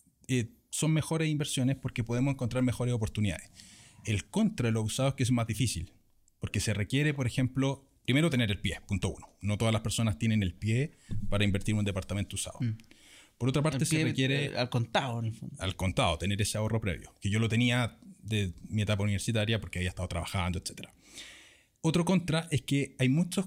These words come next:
Speaker 1: aspectos que uno no maneja, y eso es una de las ventajas de las propiedades nuevas.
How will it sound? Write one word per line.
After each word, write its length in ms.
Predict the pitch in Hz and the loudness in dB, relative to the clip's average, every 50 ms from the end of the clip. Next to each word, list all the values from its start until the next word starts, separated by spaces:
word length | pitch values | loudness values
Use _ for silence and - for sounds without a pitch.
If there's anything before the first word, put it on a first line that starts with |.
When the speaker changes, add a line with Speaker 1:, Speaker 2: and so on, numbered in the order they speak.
| - - - - | -4 -12 -12 -10
Speaker 1:
aspectos 560 | - - - - - 202 - - - 131 - | -10 -10 -4 0 0 0 0 0 -2 -2 -2
que 120 | - - | 0 2
uno 140 | 135 143 135 | 2 2 4
no 120 | 139 147 156 | 4 2 2
maneja, 500 | 151 147 165 170 165 - - 92 - - - _ _ _ _ - | 2 4 2 2 2 0 -4 -8 -8 -8 -16 _ _ _ _ -2
y 80 | - 131 | -2 0
eso 160 | 127 - 156 | 2 2 2
es 60 | 156 | 4
una 100 | 151 147 | 4 4
de 40 | 147 | 2
las 120 | 143 131 - | 2 0 0
ventajas 320 | - 113 - 135 127 - 143 | 0 0 0 -2 -2 -2 -2
de 40 | 147 | -2
las 100 | 139 - | -2 -4
propiedades 360 | - 139 - 131 135 135 135 | -4 -4 -2 0 0 2 0
nuevas. 320 | 143 147 113 95 - - | 0 0 -2 -2 -4 -8